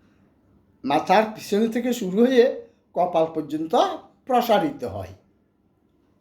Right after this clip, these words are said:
এবং ড্রাফট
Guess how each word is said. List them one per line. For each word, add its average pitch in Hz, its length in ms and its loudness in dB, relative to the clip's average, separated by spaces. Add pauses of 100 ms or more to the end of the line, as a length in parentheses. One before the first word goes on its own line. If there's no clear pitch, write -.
(1120)
এবং 220 520 4 (1040)
ড্রাফট 190 580 0